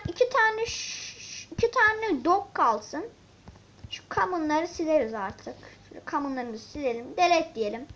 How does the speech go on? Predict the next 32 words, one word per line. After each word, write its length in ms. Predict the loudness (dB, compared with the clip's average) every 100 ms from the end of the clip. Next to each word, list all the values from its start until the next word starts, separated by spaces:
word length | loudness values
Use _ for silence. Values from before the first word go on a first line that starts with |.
| -20 -20 -6
Confirm 520 | -2 0 0 -4 -4
diyelim. 280 | -2 -2 -6 -10 -20 -20 -20 -20 -20 -16 -2
Hah 240 | 0 0
temizlendi 520 | -2 -2 -2 -2 -2
maşallah. 540 | 2 2 0 -4 -4 -2
Bu 60 |
kadar 300 | 2 4 4
petimiz 380 | 4 0 -2 0
kalsın. 240 | 0 0 -4
Çünkü 200 | -6 -2
bunları 260 | 0 0
trade'de 500 | 0 0 0 2 2
veririz. 520 | 4 4 2 0 -8 -20 -20 -20 -20 -14 -6
Bunları 320 | -2 0 -2
trade'de 500 | 0 4 4 2 2
verebiliriz. 540 | 2 2 0 -2 -4 -8 -8
Adamlar 440 | -8 -4 -6 -6
trade 180 | -6 -6
atarsa 260 | -6 -8 -10
da 200 | -8 -4
ben 100 | -2
atmayacağım. 500 | -2 -4 -12 -10 -10
Ben 80 |
istemiyorum 380 | -10 -6 -6 -4 -6
trade 160 | -6 -8 -8
falan. 220 | -10 -10 -14 -16 -12 -12 -12 -20 -20 -20 -20 -20 -10 -4
Adam 300 | 0 2 4
bana 180 | 4 4
atarsa 340 | 0 0 0
belki 280 | 0 0 0
yapabiliriz 500 | 0 -2 -2 -4 -6
yani. 260 | -8 -10